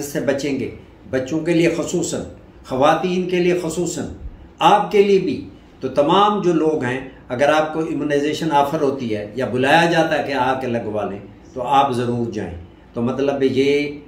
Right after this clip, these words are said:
आपकी सेहत के लिए आपको protect करती है, आपको diseases होने ही नहीं देती। और अगर आपको बीमार हो गए हैं, कोई तकलीफ़ हुई है, तो आपको चाहिए आप फौरी तौर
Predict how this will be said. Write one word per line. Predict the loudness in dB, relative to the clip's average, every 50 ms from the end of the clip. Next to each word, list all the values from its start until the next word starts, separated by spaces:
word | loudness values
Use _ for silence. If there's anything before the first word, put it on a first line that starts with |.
| -16 -6 -2
आपकी | 0 2 2 2 0 -2 -6 -6
सेहत | -6 -2 0 0 0 0 -2 -4
के | -4
लिए | -4 -4 -2 -2
आपको | -2 -2 -2 -4 -4 -6
protect | -8 -6 -6 -4 -2 0 0 -2 -2 -4 -8
करती | -6 -6 -6 -6 -6 -6 -4
है, | -2 -2
आपको | -2 -2 -2 -4 -6 -6
diseases | -4 -4 -2 -2 -2 -2 -2 -2 -2 -2 -2 -2
होने | 2 4 6 6 8
ही | 8 8 8 6
नहीं | 6 4 4
देती। | 2 0 -2 -4 -8 -12 -16 -18 -20 -20 -20 -20 -20 -20 -20 -20 -20 -20 -20 -20 -20 -20 -12 -4 2
और | 4 6 6 4
अगर | 4 2 2 2 2 4 6
आपको | 6 8 8 6 6 4 0 0 0 0
बीमार | 2 0 2 2 4 6 6 6 4
हो | 2 0 0
गए | 0 0 0 0
हैं, | 0 -2 -4
कोई | -6 -4
तकलीफ़ | -4 -2 0 2 4 4 4 2 0
हुई | -4 -6 -4 -4
है, | -4 -4 -6 -8 -12 -20 -20 -20 -14 -10
तो | -6 -2
आपको | 0 2 2 2 2 0 -4 -2
चाहिए | 0 2 2 2 2 2 2 0 0 -2 -4 -10 -18 -20 -10 -2 2
आप | 2 2 2 2 -2 -8 -6
फौरी | -2 0 2 4 4 2
तौर | 2 0 0 -2